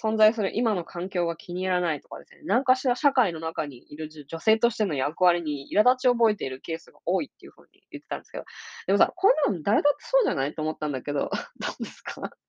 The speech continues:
なんかこう女性としてなんかこう、生き生き、なんかこう不満、ん、何の不満もなくて生きているってことってなかなか少ないと思うんですよね。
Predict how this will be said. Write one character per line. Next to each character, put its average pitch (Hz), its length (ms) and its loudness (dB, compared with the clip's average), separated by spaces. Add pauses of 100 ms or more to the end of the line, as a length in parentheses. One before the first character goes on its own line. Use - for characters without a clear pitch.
(580)
な 302 160 6
ん 359 40 4
か 269 80 2
こ 185 180 4
う 175 40 6
女 175 160 -2
性 403 180 0
と 381 140 0
し 339 60 -6
て 392 80 -6
な 359 140 2
ん 320 40 0
か 208 120 2
こ 160 540 2
う、 - 40 -20 (500)
生 208 140 -4
き 302 200 2
生 170 300 0
き、 - 40 -20 (220)
な 185 140 0
ん 180 40 -4
か 170 100 -4
こ 165 160 2
う - 20 -6
不 196 120 -6
満、 202 400 2
ん、 - 20 -2
何 247 200 4
の 302 80 6
不 302 120 0
満 285 140 6
も 277 100 2
な 285 120 0
く 302 80 -10
て - 180 -18
生 214 120 -6
き - 80 -12
て 170 100 -6
い 151 60 -2
る 139 80 -4
っ - 60 -6
て - 100 -16
こ 165 100 -8
と 156 120 -12
っ - 20 -20
て - 160 -8
な 151 140 -2
か 269 100 -2
な 320 100 -6
か 302 100 -12
少 - 220 -10
な 453 120 0
い 349 60 -4
と - 80 -2
思 143 160 -4
う - 40 -8
ん - 20 -20
で - 60 -20
す - 120 -20
よ - 120 -20
ね。 254 220 0